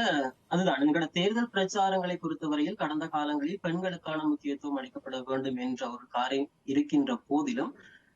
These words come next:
அ, மற்றொரு பக்கம் பழைய அரசியல், பழைய அரசியல் கட்சிகளுக்கும் அரசியல், ப-, பழைய நாடாளுமன்ற உறுப்பினர்கள் மீதான அதிருப்தி காரணமாகவே இந்த வாக்குகள் முழுமையாகவே சிதறடிக்கப்பட்டிருக்கின்றன.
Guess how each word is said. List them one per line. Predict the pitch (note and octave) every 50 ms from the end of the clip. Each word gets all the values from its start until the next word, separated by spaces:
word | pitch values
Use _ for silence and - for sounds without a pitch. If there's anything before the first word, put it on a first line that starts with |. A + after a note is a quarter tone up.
| _ _ -
அ, | C#3+ C#3+ C#3+
மற்றொரு | D3+ E3 F#3 F3 - B3 C4 A#3+ A#3
பக்கம் | A3+ G#3 F#3+ - - G3+ A#3 C#4 C#4 - - - - _ _ _ _
பழைய | - F3 F3+ G3 G#3 G#3+ G#3+ G3+
அரசியல், | D#3+ D#3+ E3 E3+ E3 - E3+ E3+ E3 D3 C#3
பழைய | - D3 D3+ E3 E3 F3 D#3
அரசியல் | C#3+ D3+ D3 - E3 D#3 D3
கட்சிகளுக்கும் | D#3 D3+ C#3 - E3 E3 D#3+ D3+ C#3+ - - - -
அரசியல், | - D3+ D#3+ D#3+ - E3+ D#3 D#3 - -
ப-, | D3 C#3 C3 C3
பழைய | B2 C#3 C#3+ E3 F3 F3+
நாடாளுமன்ற | D3+ C#3+ C#3+ D#3 E3 F3+ F#3+ G3 G3 F#3+ F#3+ F3+ F3
உறுப்பினர்கள் | D#3 D#3 D3+ D3 - D#3 D#3 D3+ D3+ D3 D3 D3 D3+
மீதான | C#3+ C#3 C#3 C#3 C#3+ D3 C#3+ C#3 C#3 C#3 D3+ D#3+ F3 F#3+ - _ _ _ -
அதிருப்தி | C#3 D3 D3+ G3+ A#3+ A#3 - - - - G3+ E3+ E3 -
காரணமாகவே | - D3 C#3+ C#3+ C#3+ C#3+ C3+ C#3 C3+ C3+ C3 C3+ C3 C#3 D#3+ F#3+ - -
இந்த | D#3 C#3+ C#3 C#3
வாக்குகள் | C3+ C3 - - - D3 D3+ E3 G3+ A#3 - _
முழுமையாகவே | D#3+ D3+ D#3+ F#3 G#3+ A3+ A3 G3 F3 E3+ E3+ - D#3 E3+
சிதறடிக்கப்பட்டிருக்கின்றன. | F#3 - - - - C#3 C3 B2 A#2+ - A#3+ - - - - _ _ - - - - - -